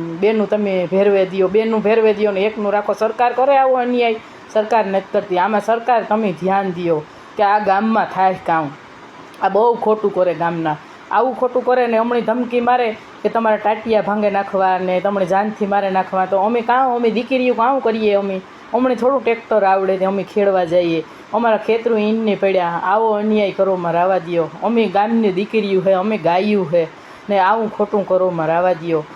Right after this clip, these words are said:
અમારા નિહાહા લાખીએ તમને. અમા-, અમે એક હેવ આલુ ફેરે તો મેં નક્કી જ કરી લીધું કે મારે હેવ ને હાવ પૂરું કરી નાખવું આલુ ફેરે. મા-, મારી, મારી જિંદગી જ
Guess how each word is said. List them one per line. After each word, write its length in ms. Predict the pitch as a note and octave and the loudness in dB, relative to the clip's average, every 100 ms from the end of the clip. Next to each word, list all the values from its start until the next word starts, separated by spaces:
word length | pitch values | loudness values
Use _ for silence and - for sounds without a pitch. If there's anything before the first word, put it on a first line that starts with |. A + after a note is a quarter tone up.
| - - | -20 -6
અમારા 320 | G#3 A3+ A3 | -2 2 2
નિહાહા 420 | F#3+ G#3+ A3+ G#3 G3 | 2 0 2 2 2
લાખીએ 440 | F#3 F3+ - F3+ | 0 -2 -2 -2
તમને. 340 | E3+ E3+ E3 | -2 -4 -6
અમા-, 340 | D#3 G3+ A#3 G3+ | -4 0 0 2
અમે 340 | A3 A#3+ A#3+ | 2 0 0
એક 220 | B3 B3 | -2 -2
હેવ 240 | F3+ A3 C4 | 0 2 4
આલુ 200 | A#3+ C4 | 2 0
ફેરે 260 | C4 C#4 | 2 2
તો 80 | C4+ | 2
મેં 200 | C4 C4+ | 2 2
નક્કી 280 | A#3+ B3+ C4 | 2 0 -2
જ 20 | B3 | -2
કરી 140 | A3+ A3+ | -2 0
લીધું 300 | G#3+ G3 F#3 | 0 -2 -2
કે 60 | |
મારે 300 | F3+ G3+ G3+ | 0 2 2
હેવ 180 | F#3 A#3+ | 2 0
ને 200 | A3 F#3 | 0 -2
હાવ 320 | E3+ G#3 G3+ E3+ - | 0 0 0 -4 -6
પૂરું 240 | A#3+ C#4 A3+ | -2 0 2
કરી 180 | G#3 | 0
નાખવું 380 | F3+ E3+ - E3 | -2 -4 -4 -4
આલુ 120 | F3+ F3 | -4 -2
ફેરે. 200 | F3 D#3+ D#3 - - - F#3 | -2 -2 -2 -12 -20 -12 -4
મા-, 140 | G3 | 0
મારી, 220 | F#3 A3 | 0 0
મારી 220 | G#3+ A#3 | 2 0
જિંદગી 360 | F#3+ A3+ C#4+ | 0 0 0
જ 40 | C4 | 0